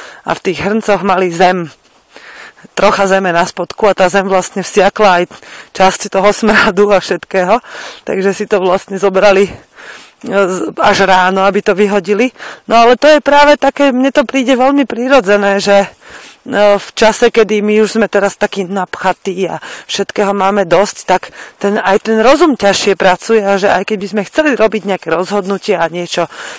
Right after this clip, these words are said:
rekapitulovať a na niečo sa sústrediť, tak to naše telo, mm, je strašne zaneprázdnené tým, aby vôbec strávilo sviatky. Takže by bolo dobre dať si takú starú ľudovú očistu.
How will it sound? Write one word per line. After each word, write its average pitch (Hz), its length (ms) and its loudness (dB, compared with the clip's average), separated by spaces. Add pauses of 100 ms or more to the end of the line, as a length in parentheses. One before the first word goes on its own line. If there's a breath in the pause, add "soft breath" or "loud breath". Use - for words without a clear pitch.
(140)
rekapitulovať 185 1000 0 (100)
a 165 160 0 (320 loud breath)
na 190 80 -4
niečo 202 240 -4
sa 185 80 -6
sústrediť, 202 640 -4 (100)
tak - 240 -2 (400 loud breath)
to 208 80 2
naše 240 320 2
telo, 254 400 2
mm, 226 240 -2
je 233 80 2
strašne 294 400 0
zaneprázdnené 240 800 2
tým, 240 160 0
aby 208 160 2
vôbec 220 240 2
strávilo 208 560 2
sviatky. 190 720 -4 (1200 loud breath)
Takže 196 280 2
by 233 80 0
bolo 269 200 4
dobre 247 240 4
dať 240 280 2
si 240 40 -6
takú 214 320 2 (160)
starú 226 560 2
ľudovú 220 400 4
očistu. 202 640 -2